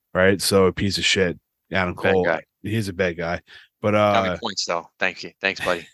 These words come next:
Speaker 1: <laughs>
Speaker 2: Needed
Speaker 1: where,
Speaker 2: it.
Speaker 1: where do we see this playing out? The fi-, are we seeing final preview of the finals to the, uh, Trios Championship tournament?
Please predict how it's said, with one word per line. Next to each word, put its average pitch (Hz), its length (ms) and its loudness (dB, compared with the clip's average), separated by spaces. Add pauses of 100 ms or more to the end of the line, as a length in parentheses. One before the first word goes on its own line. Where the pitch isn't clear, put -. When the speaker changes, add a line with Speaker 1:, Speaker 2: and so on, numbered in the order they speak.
Speaker 1:
<laughs> - 720 -8
Speaker 2:
Needed 101 220 0
Speaker 1:
where, 135 80 2
Speaker 2:
it. 143 160 -8 (220)
Speaker 1:
where 139 200 2
do 160 80 4
we 165 100 2
see 165 160 0
this 151 140 0
playing 143 340 0
out? 143 260 2
The 104 80 -6
fi-, 120 260 2
are 107 80 4
we 113 100 0
seeing 120 260 0
final 117 420 0 (120)
preview 113 320 0
of 110 60 2
the 104 60 0
finals 110 420 0
to 113 120 -2
the, 107 240 0
uh, 104 180 0
Trios 110 340 0
Championship 110 420 -4
tournament? 143 420 -2